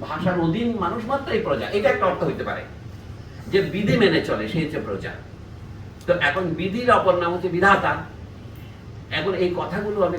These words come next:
বিধাতা বিধাত্রী নয় কেন, কিন্তু নজরুল লিখে বিশ্ব বি-, আমি উঠিয়াছি চির বিশ্ব বিধাত্রী। ভাষার মধ্যে এগুলো চলতে থাকে,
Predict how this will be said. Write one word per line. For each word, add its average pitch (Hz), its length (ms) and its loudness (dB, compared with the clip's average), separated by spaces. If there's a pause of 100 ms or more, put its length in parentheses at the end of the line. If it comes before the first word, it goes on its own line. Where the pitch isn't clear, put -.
(100)
বিধাতা 196 460 2
বিধাত্রী 202 540 2
নয় 147 240 2
কেন, 107 120 -2 (480)
কিন্তু 151 260 -2
নজরুল 143 400 -6
লিখে 123 200 -8
বিশ্ব 139 560 -2
বি-, 131 260 -4
আমি 117 260 -4
উঠিয়াছি 120 500 -2
চির 107 180 -4 (200)
বিশ্ব - 280 -6
বিধাত্রী। - 560 4 (600)
ভাষার 214 300 0
মধ্যে 226 180 0
এগুলো 220 200 0
চলতে 202 260 2
থাকে, 165 280 0